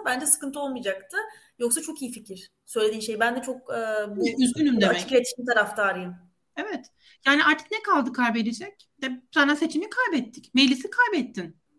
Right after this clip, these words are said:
Speaker 2: Ee, şeyi kaybettin. Başkanlığı, Cumhurbaşkanlığını kaybettin. Bayağı kaybettin ya. Her şeyi kaybettin. Ee,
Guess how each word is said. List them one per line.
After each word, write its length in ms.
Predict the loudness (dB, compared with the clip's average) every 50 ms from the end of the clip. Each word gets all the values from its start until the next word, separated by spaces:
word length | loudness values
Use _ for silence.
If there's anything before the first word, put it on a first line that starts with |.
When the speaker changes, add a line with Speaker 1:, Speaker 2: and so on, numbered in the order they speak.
| _ -2
Speaker 2:
Ee, 340 | 0 0 2 2 0 0 -2
şeyi 240 | 0 2 0 0 2
kaybettin. 520 | 2 0 2 2 2 0 -4 -4 -6 -4
Başkanlığı, 580 | -2 -2 -2 -2 -2 0 0 0 0 0 -2 0
Cumhurbaşkanlığını 800 | 0 0 0 0 0 -2 -2 -2 -4 -4 -2 -2 -2 -4 -4 -6
kaybettin. 640 | -6 -6 -6 -6 -8 -12 -16 _ -18 -18 -18 _ _ _ _ _ _ 0
Bayağı 300 | 2 6 6 6 6 4
kaybettin 460 | 2 -2 0 0 0 -2 -2 -2 -6 -4
ya. 100 | -4 -2
Her 140 | 0 -2
şeyi 200 | -2 -2 -4 -8
kaybettin. 680 | -6 -4 -4 -2 -2 -2 -4 -6 -8 -10 -10 -10 -10 _ _ _ -8 -4
Ee, 360 | -2 -2 0 0 0 -2